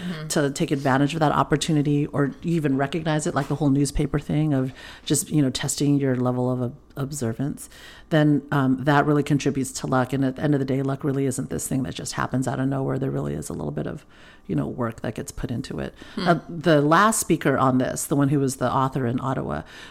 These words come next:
Speaker 2: who talked a little bit about, like, being, quote unquote, born into luck, he was, he made this really interesting, um, comparison to a marathon.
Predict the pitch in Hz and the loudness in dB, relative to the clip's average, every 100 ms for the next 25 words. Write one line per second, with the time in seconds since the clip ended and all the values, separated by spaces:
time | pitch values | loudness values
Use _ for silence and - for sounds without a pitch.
0 | - 180 180 156 165 160 151 147 135 135 | 2 4 4 4 4 4 4 2 2 2
1 | 139 135 135 147 139 131 - - 175 151 | 2 0 0 2 2 0 -6 -2 0 2
2 | 151 143 143 143 143 139 135 143 135 131 | 0 -2 0 2 4 4 4 2 2 0
3 | 120 123 - - - - - - 220 220 | 0 0 -2 -14 -20 -20 -20 2 4 8
4 | 208 214 - 226 233 214 - - 185 180 | 6 4 4 4 4 0 -10 0 4 6
5 | 165 156 160 170 202 226 226 202 170 180 | 4 2 2 6 6 6 4 4 4 2
6 | 196 170 - 170 156 151 - 143 139 131 | 2 0 0 2 2 2 0 0 2 0
7 | 131 - - - - 180 175 160 160 147 | -2 -8 -16 -4 2 4 6 6 6 4
8 | 139 - 143 143 135 135 151 - 156 156 | 4 4 4 4 2 -2 -6 -4 -4 2
9 | 160 147 139 139 - - | 4 6 4 0 -6 -6